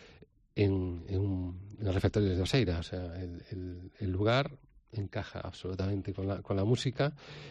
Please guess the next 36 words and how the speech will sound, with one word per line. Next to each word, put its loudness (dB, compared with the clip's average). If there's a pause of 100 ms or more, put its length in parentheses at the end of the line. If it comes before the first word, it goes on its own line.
(120)
y, 6
ya 6
digo, 4
todo 4
un 2
privilegio 4
tener 4
este 0
grupo 4
que -2
tiene 0
más 0
de 0
treinta 0
años -4
de -8
carreras -4
detrás, -4 (560)
eh, 0
unos, -4
lo, -4
los -4
estuve 4
contando 2
el 4
otro 2
día, 6
co-, 0
co-, -10
como 4
veinticuatro 2
C 2
Ds. 2 (560)
O -20
sea, 4
es, 2